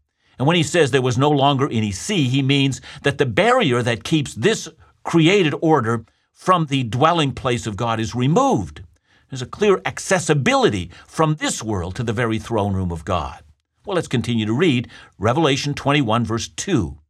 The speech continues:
"And I saw the holy city, the new Jerusalem, coming down out of heaven from God, prepared as a bride adorned for her husband." Suddenly, we see the next new thing, a new Jerusalem. What does that mean?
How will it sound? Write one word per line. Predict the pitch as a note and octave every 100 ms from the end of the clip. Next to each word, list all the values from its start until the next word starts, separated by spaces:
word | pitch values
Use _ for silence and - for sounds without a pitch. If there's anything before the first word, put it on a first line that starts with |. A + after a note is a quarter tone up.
| _ _ _ _
"And | E3 D#3+
I |
saw | C#3+ E3+ D3+
the | C3
holy | C3 F#3+ F3
city, | - E3+ G#2+ D2 -
the | B2+
new | F3+
Jerusalem, | G3 E3+ D#3 D#3 - F#2+ F#2 - - -
coming | E3+ C#3+
down | C3+ F3 A3+ F#3+
out | D#3+
of | A#2+
heaven | B2 A2 A2+
from | - E3+ G#3+
God, | G#2+ F2 F2+ G2+ - - -
prepared | C#3+ D#3 A3+ A#3
as | D#3 D3
a | C3
bride | G#2 B2+ E3 F3+ F3 -
adorned | B2+ B2+ B2+ A2+
for | A#2+
her | G#2+ G#2+
husband." | G2 F#2+ D#2+ D#2+ C#2 - _ _ _ -
Suddenly, | - A#3+ A3+ D3+
we | B2+
see | B2 D3
the | B2+
next | C3 E3+ G3 - B2+
new | C#3 C#3+
thing, | - A2+ D#2 - - _ _ -
a | D#3
new | G#3 A3+
Jerusalem. | C#3+ C3+ F3+ D#3+ A2 F2 D2+ - _ _ _
What | C3
does | B2+
that | A#2+ A2 E2
mean? | C#2+ B1+